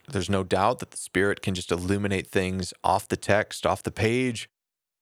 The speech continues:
a-, and straight into our hearts. There's no doubt about that. But oftentimes that sort of approach is a license to, um,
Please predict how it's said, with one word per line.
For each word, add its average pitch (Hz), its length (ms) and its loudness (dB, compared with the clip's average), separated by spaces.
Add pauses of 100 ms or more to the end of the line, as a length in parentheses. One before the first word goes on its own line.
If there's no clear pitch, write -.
(340)
a-, - 60 4
and 107 500 0
straight 123 320 2
into 117 240 0
our 101 200 4
hearts. 123 380 2
There's 104 220 0
no 107 160 2
doubt 101 440 2
about 95 400 0
that. 110 280 2
But - 120 -2
oftentimes 92 840 -2 (100)
that 92 300 2
sort 101 220 -2
of 90 340 -4 (1200)
approach 120 720 0 (180)
is 107 320 0
a 104 220 2
license 110 1200 0
to, 104 640 0
um, 92 340 -2